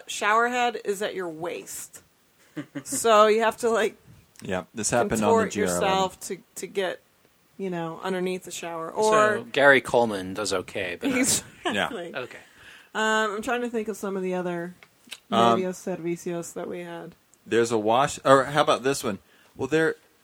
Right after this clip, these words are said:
Speaker 2: there used to be six computers along that wall,
Speaker 1: Right.
Speaker 2: but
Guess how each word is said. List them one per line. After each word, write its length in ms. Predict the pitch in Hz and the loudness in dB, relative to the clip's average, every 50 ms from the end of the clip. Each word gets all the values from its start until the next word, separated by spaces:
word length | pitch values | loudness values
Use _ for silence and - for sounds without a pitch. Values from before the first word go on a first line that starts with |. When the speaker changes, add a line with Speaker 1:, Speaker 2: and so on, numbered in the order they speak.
| _ _ - | _ _ -8
Speaker 2:
there 140 | 139 135 | -6 -4
used 260 | 131 165 226 - - - | -4 -4 -6 -8 -6 -8
to 80 | 330 | -8
be 440 | 233 165 131 117 110 107 107 113 104 _ | -6 -4 -4 -2 -2 -2 -2 -4 -8 _
six 340 | - - - 165 175 - - | -14 -10 -8 -8 -8 -10 -10
computers 560 | - 135 110 - - 160 196 233 196 120 104 | -12 -12 -12 -12 -10 -8 -8 -6 -6 -6 -8
along 300 | 104 104 104 107 107 107 | -8 -8 -6 -6 -6 -6
that 160 | 104 92 67 | -6 -8 -6
wall, 240 | 95 113 127 - - | -2 0 2 4 4
Speaker 1:
Right. 180 | - 131 - - | 4 4 4 2
Speaker 2:
but 160 | 101 95 | -2 -4